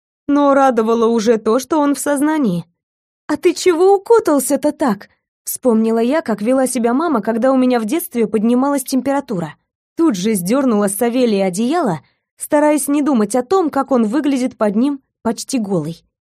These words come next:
«Ну?» промычал он и попытался снова натянуть на себя одеяло. «Знаю, что холодно, потерпи, дружок», доверительно заглянула я ему в глаза. Чёрт, и глаза такие больные.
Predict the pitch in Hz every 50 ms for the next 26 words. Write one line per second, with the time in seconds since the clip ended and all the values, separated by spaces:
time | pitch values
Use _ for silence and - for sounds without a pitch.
0 | _ _ _ _ _ - 175 185 196 208 233 233 226 220 202 196 180 180 180 170
1 | - - _ _ _ _ _ _ - 233 247 269 285 294 - - 311 277 262 294
2 | 349 381 330 277 247 - 269 - 302 294 320 311 311 - 311 294 - 294 330 370
3 | 349 320 285 269 262 - 285 277 302 320 - 294 277 269 - 269 233 269 269 254
4 | 226 285 269 240 202 165 160 156 - _ _ _ _ _ _ _ _ _ _ 311
5 | 285 320 311 302 294 285 - - 302 277 - - 285 277 262 240 214 233 254 254
6 | 311 302 - 339 330 - - 330 320 220 247 254 247 220 254 233 190 - - _
7 | _ _ _ _ _ _ _ - 254 285 285 262 254 254 254 247 262 247 233 240
8 | 233 220 208 240 220 247 233 247 269 294 285 254 220 214 240 240 240 240 240 233
9 | 214 190 226 247 240 226 196 202 165 160 - _ _ _ _ _ _ _ _ _
10 | _ _ _ _ _ - - - 262 208 185 - - - _ _ _ _ _ _
11 | _ - 330 254 196 214 233 233 226 208 277 311 - 339 - - 320 311 240 285
12 | 277 277 262 254 233 202 185 175 170